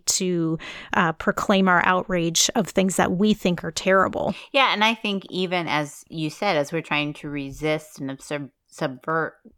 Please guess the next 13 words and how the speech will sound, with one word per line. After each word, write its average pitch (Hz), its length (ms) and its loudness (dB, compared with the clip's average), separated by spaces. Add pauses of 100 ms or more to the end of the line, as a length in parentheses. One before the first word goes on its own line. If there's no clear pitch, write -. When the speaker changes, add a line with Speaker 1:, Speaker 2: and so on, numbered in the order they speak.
(260)
Speaker 2:
manipulative 151 800 -6
structures, 165 680 -4
we 170 140 -2
can 147 220 -8
become 139 460 -6
manipulative 143 760 -10
ourselves. 151 760 -2
Speaker 1:
Yeah, 175 760 4
Speaker 2:
Where 160 80 0
shame - 340 2
Speaker 1:
yeah. 175 220 2
Speaker 2:
and 156 200 -2
control, 151 920 0